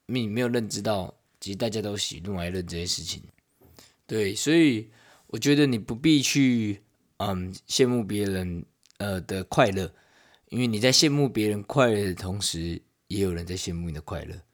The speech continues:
你，呃，不知道大家，可能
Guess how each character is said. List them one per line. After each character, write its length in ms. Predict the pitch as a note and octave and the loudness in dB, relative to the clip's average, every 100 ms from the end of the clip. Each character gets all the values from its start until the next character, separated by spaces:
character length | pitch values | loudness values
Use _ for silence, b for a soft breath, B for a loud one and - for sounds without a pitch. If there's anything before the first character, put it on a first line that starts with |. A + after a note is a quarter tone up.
| b b b b b b _ _ | b b b b b b _ _
你， 380 | A2 G#2 G2 D#2+ _ _ _ | -4 -2 -2 -4 _ _ _
呃， 120 | - G#2 | -6 -4
不 100 | - | 0
知 100 | C3+ | 4
道 60 | C3+ | 6
大 140 | C3 | 6
家， 340 | A#2 A2 G#2+ - _ _ _ _ _ - | 6 6 4 -2 _ _ _ _ _ -2
可 120 | A#2 | 0
能 320 | G2 F#2+ G2 | 0 0 -2